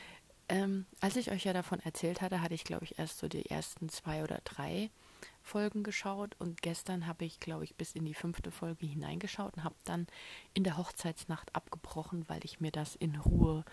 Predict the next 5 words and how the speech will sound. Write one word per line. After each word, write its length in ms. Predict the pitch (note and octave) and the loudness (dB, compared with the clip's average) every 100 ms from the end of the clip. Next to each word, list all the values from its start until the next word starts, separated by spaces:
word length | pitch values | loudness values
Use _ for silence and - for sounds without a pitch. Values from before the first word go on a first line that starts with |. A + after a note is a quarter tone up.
| - - - - - | -14 -16 -18 -20 2
ähm, 400 | E3 D3 D3 D#3 F3 | 4 4 2 -2 0
anschauen 500 | D#3+ D3+ - D#3 D3+ | 0 0 0 0 0
wollte 420 | D3 D3+ - D#3+ | 0 0 0 -2
und 340 | - D3+ D3+ D3 | 0 2 2 4
nicht 280 | D#3+ - | 2 0